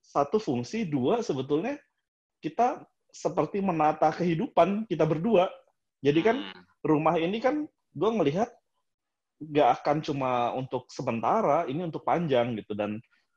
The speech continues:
Speaker 1: kalau mau panjang berarti rumah ini harus bisa memenuhi ke-, kehidupan ki-, keluarga kita. Ya masa sekarang sampai mungkin ke depan. Jadi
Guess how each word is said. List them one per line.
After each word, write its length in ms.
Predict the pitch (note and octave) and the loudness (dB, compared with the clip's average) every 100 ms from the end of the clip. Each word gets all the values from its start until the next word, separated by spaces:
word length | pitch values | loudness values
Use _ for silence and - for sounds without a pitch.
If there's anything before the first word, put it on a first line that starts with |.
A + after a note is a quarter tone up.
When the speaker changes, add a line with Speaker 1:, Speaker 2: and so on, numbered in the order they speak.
| _ | _
Speaker 1:
kalau 240 | C3 B2 | 2 2
mau 100 | C3 | 2
panjang 320 | B2+ G#3 G3+ C#3+ | 0 2 2 0
berarti 300 | A2+ G3+ D#3+ | -2 0 -2
rumah 220 | C#3+ B2+ | 0 -2
ini 160 | C#3+ G3+ | -2 -2
harus 180 | D3+ | -2
bisa 220 | D3 A#2 F3+ | -4 -6 -4
memenuhi 500 | E3 C3 B2 B2+ G3+ | -4 -2 -2 -4 -2
ke-, 220 | D3+ C3+ - | -2 -2 -4
kehidupan 540 | C3 A#2+ B2 - A2 A2+ A2+ A#2+ A#2 D3 _ _ _ _ _ _ _ - | -6 -4 -4 0 0 0 -6 -6 -8 -12 _ _ _ _ _ _ _ -16
ki-, 180 | C#3+ - - | -16 -16 -8
keluarga 320 | - B2+ A#2 | 0 0 0
kita. 460 | A2+ F#3 - B2 A2+ - _ - | -4 -4 2 2 0 -10 _ -8
Ya 220 | A#2 G#2+ | -4 -2
masa 320 | A2 - G#2 | -2 -2 -4
sekarang 480 | - G#2 F#2+ E3+ G3+ | -2 -4 -2 -2 -2
sampai 400 | A2 G#2+ G3 - | -6 -6 -8 -8
mungkin 320 | C3 A#2+ F3 | -8 -8 -8
ke 80 | D#3 | -6
depan. 380 | C#3+ - A2 A2 | -6 -2 -2 -2
Jadi 240 | A2+ F3+ | -6 -8